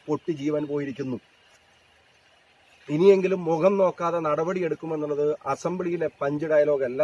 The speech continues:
പ്രാവർത്തികമായി നടപ്പിലാക്കാൻ പോലീസിനെ അനുവദിക്കണം. പോലീസിന് എഫിഷ്യൻസി ഇല്ലാഞ്ഞിട്ടല്ല, പോലീസിന് കഴിവില്ലാഞ്ഞിട്ടല്ല, പോലീസിനെ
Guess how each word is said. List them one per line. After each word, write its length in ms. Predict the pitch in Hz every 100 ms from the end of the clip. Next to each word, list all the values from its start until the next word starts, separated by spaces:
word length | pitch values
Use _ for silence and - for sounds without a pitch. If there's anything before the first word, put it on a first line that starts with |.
| - -
പ്രാവർത്തികമായി 880 | 151 180 202 196 202 185 165 151 151
നടപ്പിലാക്കാൻ 640 | 143 151 - 165 139 147 139 - _ -
പോലീസിനെ 580 | 151 185 190 170 175 160 156
അനുവദിക്കണം. 520 | 175 185 180 175 139 135
പോലീസിന് 360 | 165 170 185 160
എഫിഷ്യൻസി 380 | 190 202 185 190
ഇല്ലാഞ്ഞിട്ടല്ല, 480 | 190 190 190 180 165 143 _ _ _ -
പോലീസിന് 380 | 147 180 - 202 190
കഴിവില്ലാഞ്ഞിട്ടല്ല, 760 | 170 208 214 202 196 185 147 127 - - _ _ _ _ _ _ _ _ _ _ _ _ _ _ _ -
പോലീസിനെ 580 | 147 185 208 202 196